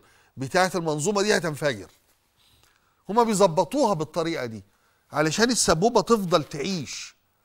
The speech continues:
وتفضل جالبه لل-، خصوصا بقى ان حصل حاجه مهمه للغايه برضو، جزء من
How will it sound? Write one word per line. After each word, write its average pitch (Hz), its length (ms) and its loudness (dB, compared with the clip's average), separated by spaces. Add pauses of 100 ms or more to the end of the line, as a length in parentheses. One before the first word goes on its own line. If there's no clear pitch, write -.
(260)
وتفضل 196 600 4
جالبه 175 440 4
لل-، 135 400 -4
خصوصا 233 400 -2
بقى 180 220 0
ان 175 160 -6
حصل 170 400 -4 (460)
حاجه 175 320 0
مهمه 156 420 -4
للغايه 139 680 6
برضو، 147 340 0
جزء 156 400 -2
من 156 320 -6